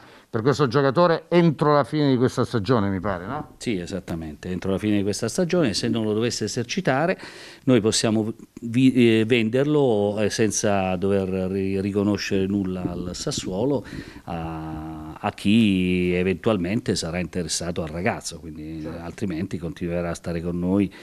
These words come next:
Speaker 2: per i prossimi due anni, ma
Speaker 1: Ecco,
Speaker 2: insomma.
Speaker 1: a quanto ammonta il diritto di recompra, si può sapere, no?
Speaker 2: Que-, queste sono
Speaker 1: Queste sono,
Speaker 2: notizie un po'
Speaker 1: sono,
Speaker 2: riservate,
Speaker 1: sono riservate.
Speaker 2: mi sembra.
Speaker 1: Avete preso come difensore,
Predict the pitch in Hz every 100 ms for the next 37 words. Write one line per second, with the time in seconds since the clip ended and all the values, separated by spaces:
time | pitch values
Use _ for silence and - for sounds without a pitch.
0 | - - - 80 80 78 82 80 80 78
1 | 80 95 90 73 76 78 - - - -
2 | - - 175 160 147 120 - 113 117 123
3 | - 120 110 101 113 104 104 120 127 117
4 | 127 131 117 107 117 107 104 101 - 90
5 | 98 92 92 92 90 92 95 - 90 82
6 | 101 90 90 87 95 95 101 156 160 160
7 | 165 135 117 101 92 85 85 - _ -
8 | 147 156 139 143 131 107 127 - - 123
9 | 120 113 107 120 - 135 123